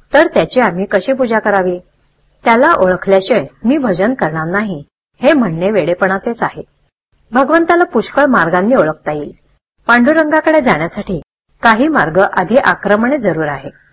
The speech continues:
संतांनी अखंड जागृत राहण्याचा मार्ग सांगितला, तो असा की देहाने प्रपंच करा, पण मन भगवंताच्या ठिकाणी अर्पण करा. मन भगवंताच्या ठिकाणी स्थिर झाल्याशिवाय इतर काहीही करून उपयोग नाही.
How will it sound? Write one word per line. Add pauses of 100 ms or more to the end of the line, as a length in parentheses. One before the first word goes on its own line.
(420)
संतांनी
अखंड
जागृत
राहण्याचा
मार्ग
सांगितला, (560)
तो
असा (440)
की
देहाने
प्रपंच
करा, (440)
पण
मन
भगवंताच्या
ठिकाणी
अर्पण
करा. (680)
मन
भगवंताच्या
ठिकाणी
स्थिर
झाल्याशिवाय (360)
इतर
काहीही
करून
उपयोग
नाही.